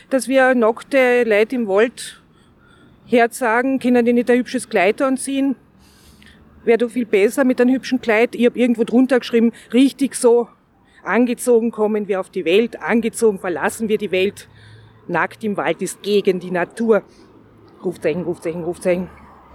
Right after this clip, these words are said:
Und jetzt darfst du nicht einmal mehr im Wald nackt sein.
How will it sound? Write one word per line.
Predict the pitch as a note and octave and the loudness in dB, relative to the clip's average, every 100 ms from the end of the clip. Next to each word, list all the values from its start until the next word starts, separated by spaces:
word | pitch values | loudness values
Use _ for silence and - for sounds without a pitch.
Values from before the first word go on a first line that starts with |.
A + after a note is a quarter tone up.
| - _ _ _ _ _ _ _ _ _ _ _ - - - - | -20 _ _ _ _ _ _ _ _ _ _ _ -20 -20 -20 -2
Und | A#3 | 0
jetzt | A3+ B3+ - | 2 0 -2
darfst | C4 - | -4 -2
du | |
nicht | C4+ C#4+ | 0 2
einmal | C4 | 2
mehr | B3 A#3+ | 2 2
im | G3+ | 2
Wald | G#3+ C4 - - _ _ - _ - | 2 0 -8 -20 _ _ -20 _ -4
nackt | G#3 G3 - | -2 -2 -6
sein. | - F#3 G3 | -2 -2 -2